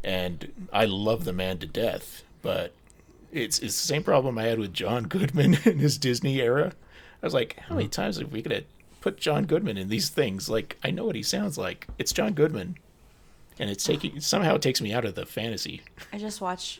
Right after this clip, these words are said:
Speaker 3: the second season of
Speaker 2: Mm-hmm.
Speaker 3: Righteous Gemstones. He's so good in that second season. I mean, he's good in the first season too, but, oh, it was just really, really good.
Speaker 2: Yeah, that's
Speaker 1: That's
Speaker 2: one of
Speaker 1: cool.
Speaker 2: those jo-, is that, like, a talkie-talkie, like the, uh, Veep type comedy, or is it, like
Speaker 3: No,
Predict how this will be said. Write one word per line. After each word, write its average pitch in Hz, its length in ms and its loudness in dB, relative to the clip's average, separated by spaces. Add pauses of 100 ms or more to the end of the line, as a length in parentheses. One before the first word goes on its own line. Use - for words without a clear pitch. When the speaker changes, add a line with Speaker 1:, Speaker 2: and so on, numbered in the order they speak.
(160)
Speaker 3:
the 185 160 -6
second - 380 -10
season 180 260 -6
of 175 160 -2
Speaker 2:
Mm-hmm. - 380 -6
Speaker 3:
Righteous 170 340 -8
Gemstones. 170 600 -8
He's 202 160 -8
so 170 280 -6
good 165 220 -6
in 156 300 -8 (100)
that 175 160 -6
second 165 320 -10
season. 156 480 -10 (100)
I 190 40 -6
mean, 196 80 2
he's 208 100 0
good 208 140 0
in 175 80 -2
the 165 40 -4
first 151 240 -6
season 147 280 -10
too, 160 160 -6
but, - 260 -14
oh, - 240 -14 (300)
it 185 60 -6
was 175 120 -8
just - 220 -12
really, - 240 -12
really - 220 -14
good. - 300 -12 (460)
Speaker 2:
Yeah, 50 140 -8 (160)
that's - 260 -2
Speaker 1:
That's - 100 2
Speaker 2:
one 107 120 6
of 101 40 4
Speaker 1:
cool. 95 120 6
Speaker 2:
those - 360 4 (160)
jo-, 90 280 2
is 95 100 2
that, 156 220 4
like, 175 160 2
a 110 80 6
talkie-talkie, 104 880 4
like 90 320 2
the, 85 400 2 (500)
uh, 87 240 2
Veep 90 440 -2 (200)
type 113 220 4
comedy, 127 420 4
or 101 140 6
is 90 100 0
it, - 100 -2
like 85 300 2
Speaker 3:
No, 175 320 6